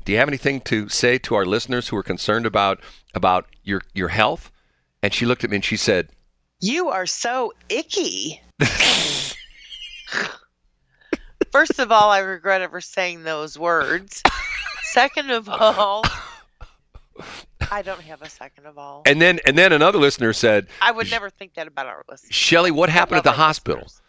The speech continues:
Speaker 1: And Shelley said,
Speaker 2: "One of 'em goosed me."
Speaker 1: <laughs>
Speaker 2: Hashtag me too.
Speaker 1: <laughs> And, and then Shell-,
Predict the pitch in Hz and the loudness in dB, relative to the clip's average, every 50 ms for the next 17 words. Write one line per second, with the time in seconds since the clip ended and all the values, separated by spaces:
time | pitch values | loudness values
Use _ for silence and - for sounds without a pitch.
0 | _ _ _ _ _ 117 - - 151 139 127 123 117 - 120 104 101 95 - _ | _ _ _ _ _ -4 2 4 4 4 4 2 2 4 4 4 4 2 0 _
1 | 214 226 247 269 285 233 214 190 165 143 123 - 175 214 247 233 - - - 160 | -4 -4 -4 -4 -4 -4 -4 -6 -6 -8 -6 -6 -4 -4 -4 -4 -6 -8 -6 -6
2 | 160 147 - _ _ _ _ _ _ 151 - - - - - - - - - - | -6 -6 -8 _ _ _ _ _ _ 0 2 2 2 2 2 0 0 -2 -2 -4
3 | - - - - - - - - - - - - - - - - - - - _ | -6 -10 -10 -12 -12 -12 -14 -14 -14 -16 -14 -14 -14 -12 -12 -12 -14 -14 -14 _
4 | - - - _ _ - - - _ _ - - - - - - - _ - - | -16 -16 -16 _ _ -14 -14 -14 _ _ -10 -10 -8 -6 -6 -6 -6 _ -8 -8
5 | - - - - - - - 180 196 190 - - _ _ - 202 214 - - - | -8 -8 -6 -6 -6 -6 -6 -14 -18 -20 -20 -20 _ _ 0 0 0 0 -2 -4
6 | - 214 202 185 170 - 175 175 170 156 _ - 180 165 - - _ _ _ - | -2 0 0 0 0 -4 -14 -18 -18 -18 _ -12 -12 -12 -12 -14 _ _ _ -18
7 | - - _ _ _ _ _ _ - - - - - - - - - 403 - - | -18 -18 _ _ _ _ _ _ -12 -10 -10 -10 -8 -10 -12 -8 -8 -8 -8 -8
8 | - - - 311 - - - - - - - - _ - - - - 151 120 - | -10 -4 -4 -4 -4 -6 -10 -12 -12 -12 -14 -4 _ -4 -4 -2 -4 -4 -4 -4
9 | - - - - - _ _ 135 - - 180 160 127 - 139 127 - - - - | -10 -12 -12 -14 -16 _ _ 0 4 4 2 2 2 -6 -8 -12 -14 0 0 4
10 | - 247 196 156 147 165 170 - - - - - - 147 147 139 127 | 4 4 4 6 6 8 8 8 6 4 -2 -2 2 4 6 6 4